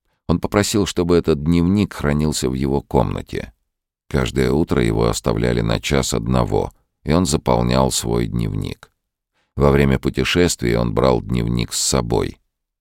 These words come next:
Девятого сентября, в свой последний день в Каинчи, он заполнил страницу — Затем на следующей странице написал дату,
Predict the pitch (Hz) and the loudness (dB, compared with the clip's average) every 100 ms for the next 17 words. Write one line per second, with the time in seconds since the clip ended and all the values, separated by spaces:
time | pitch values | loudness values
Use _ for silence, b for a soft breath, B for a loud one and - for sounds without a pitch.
0 | _ _ _ - 76 82 80 78 - 80 | _ _ _ 0 4 4 4 2 2 0
1 | 80 80 98 92 - 65 - 64 - 64 | 0 4 4 2 0 0 0 -2 0 -2
2 | 55 62 58 62 53 - 67 76 87 - | -2 -2 0 -2 -2 -2 2 2 2 0
3 | 58 58 50 62 - 71 62 55 53 - | -2 -2 -2 -4 2 2 2 0 -2 -4
4 | 64 64 76 92 - 92 87 _ _ _ | -2 0 0 0 0 0 0 _ _ _
5 | _ 58 69 - 65 62 60 - 71 76 | _ -4 -2 0 0 0 0 0 2 2
6 | 80 78 67 76 69 - 71 71 69 64 | 4 2 2 -2 -4 -2 -2 0 -2 -2
7 | 62 - 57 67 64 57 55 62 - - | -2 -4 -2 0 0 0 0 0 0 -6
8 | 50 | -8